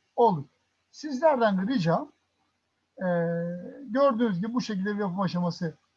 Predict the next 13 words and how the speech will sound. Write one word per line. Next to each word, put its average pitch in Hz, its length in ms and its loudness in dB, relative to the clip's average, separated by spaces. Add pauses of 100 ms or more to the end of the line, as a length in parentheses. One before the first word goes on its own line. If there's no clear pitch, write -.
(280)
da 160 200 0 (120)
diye 170 220 -2
bir 156 160 -6 (280)
resim 190 400 -2
bulup 247 280 2 (280)
onu 247 180 4
arka 233 320 4
plan 180 280 0
resmi 156 280 -4
olarak 147 240 -10
yaparak 208 460 0 (380)
buraya, 240 560 -2 (500)
e, 175 40 -2